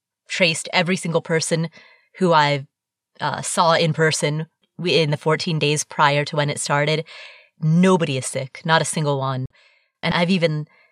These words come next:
inquired about second degree contacts, like contacts of contacts. And I still can't find anyone who's sick. So there's, there's absolutely nobody, eh, when I go ba-, back and trace contacts, there's no one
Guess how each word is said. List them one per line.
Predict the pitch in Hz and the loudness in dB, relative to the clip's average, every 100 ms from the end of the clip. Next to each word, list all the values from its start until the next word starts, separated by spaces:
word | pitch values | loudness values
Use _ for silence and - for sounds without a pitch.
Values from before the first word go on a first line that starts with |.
| _ | _
inquired | 185 190 - 180 175 165 | 2 2 2 2 4 2
about | 151 143 - _ _ - | 2 0 -2 _ _ -4
second | - 226 202 | 0 2 0
degree | 147 151 | 0 -4
contacts, | 131 127 120 127 131 - | -2 -4 -4 -6 -8 -6
like | 131 | -6
contacts | - 226 247 240 214 - | 0 0 2 2 0 0
of | 208 | -2
contacts. | - 190 185 165 131 - - - - - _ _ | 2 0 2 0 -2 -4 -4 -4 -8 -20 _ _
And | 185 185 | 2 2
I | 165 - - | 0 -4 -8
still | - - 202 | -4 2 2
can't | 175 165 - | 2 0 2
find | - 151 151 147 - | 2 2 2 -2 0
anyone | 165 165 139 123 131 131 _ _ _ _ - | 2 2 0 -2 -4 -8 _ _ _ _ -6
who's | 151 | -4
sick. | - 143 - | 2 2 2
So | - 151 143 | -4 -2 0
there's, | 147 143 | 0 0
there's | - 151 | 0 0
absolutely | 175 180 - 170 165 | 2 0 0 -6 -4
nobody, | 151 151 151 147 135 131 - - - _ _ - | -2 0 0 0 -4 -6 -12 -20 -20 _ _ -6
eh, | 156 135 143 - 156 | -4 -2 -6 -8 -4
when | 170 | -2
I | 160 | 0
go | 156 | 0
ba-, | 156 139 - | 0 0 -2
back | 170 143 143 | 0 0 -2
and | 135 127 - _ | -6 -6 -8 _
trace | - 175 156 | -4 -2 0
contacts, | - 151 151 143 - | 0 0 0 -6 -4
there's | - 147 160 | -4 -2 0
no | 156 156 | 0 0
one | 147 139 139 | 0 0 -2